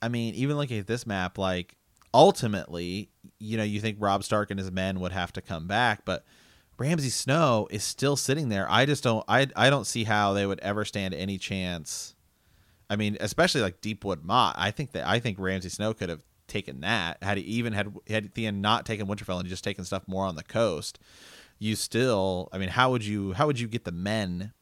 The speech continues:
up, uh, off the Iron Islands into the north to be able to try and hold any of these castles against some sort of bigger,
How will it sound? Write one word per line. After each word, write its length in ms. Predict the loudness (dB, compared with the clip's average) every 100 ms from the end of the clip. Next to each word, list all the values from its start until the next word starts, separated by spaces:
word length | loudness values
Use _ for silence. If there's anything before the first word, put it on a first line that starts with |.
| _ _ -2
up, 240 | -2 -2 -14 -8
uh, 140 | -8 -8 _ _ _ 4
off 260 | 8 8
the 160 | 4 0
Iron 240 | 2 2
Islands 480 | 2 0 -2 -4 -6
into 300 | -6 -6 -4
the 80 | -4
north 260 | -2 -2 -2
to 60 |
be 60 | -4
able 140 | -4
to 160 | -4 -8 _
try 200 | -4 -2
and 100 | 0
hold 280 | -2 -4 -4 -6
any 260 | -6 -4
of 100 | -4
these 180 | -6 -10
castles 500 | -6 -4 -4 -6 -10
against 420 | -8 -8 -8 -12 -18 -20 -20 -10
some 200 | -6 -4
sort 200 | -2 -2
of 140 | -4 -8 -20 _ -14 -14 -2
bigger, 760 | 2 2 0 -6 -4 -6 -8